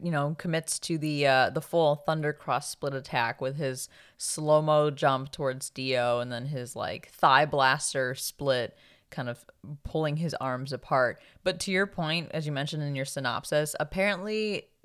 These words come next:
Jonathan and Speedwagon forgot to warn Dyer and the rest of the group about Dio's ability to freeze limbs, because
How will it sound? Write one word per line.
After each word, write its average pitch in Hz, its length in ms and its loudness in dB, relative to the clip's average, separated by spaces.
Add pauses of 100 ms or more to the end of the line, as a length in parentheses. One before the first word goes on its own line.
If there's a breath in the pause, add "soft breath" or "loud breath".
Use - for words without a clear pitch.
(160)
Jonathan 156 720 -2
and 147 180 -6
Speedwagon 147 640 0
forgot 143 360 -2
to 156 80 -8
warn 135 360 -4
Dyer 131 400 2
and 139 160 -4
the 127 80 -4
rest 123 260 -4
of 160 60 -6
the 160 100 -2
group 160 340 0 (260 soft breath)
about 147 360 4 (240)
Dio's 147 320 -2
ability 135 480 -2
to 139 160 -8
freeze 131 420 -8
limbs, 127 380 -6
because 143 640 2